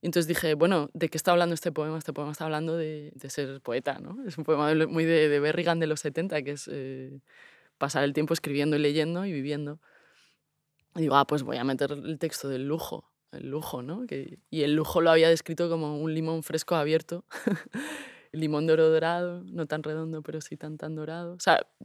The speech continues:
describir el lujo a partir de el limón, por ejemplo, ¿no? Que es, es una frescura y un color y un olor.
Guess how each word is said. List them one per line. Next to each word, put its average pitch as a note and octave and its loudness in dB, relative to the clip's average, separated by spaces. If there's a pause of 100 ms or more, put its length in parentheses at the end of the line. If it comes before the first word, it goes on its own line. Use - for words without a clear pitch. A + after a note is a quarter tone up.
describir E3+ 4
el F3+ 10
lujo F#3 8
a F#3 10
partir D#3+ 6
de E3 6 (260)
el D3 0
limón, C#3 4
por - -4
ejemplo, B2+ -6
¿no? - -2
Que F3 0
es, - -6 (360)
es - -12
una C#3 -2
frescura C#3 -6
y C#3 -4
un C#3 -8
color C#3 4
y C#3+ -2
un C#3 -4
olor. C#3+ -4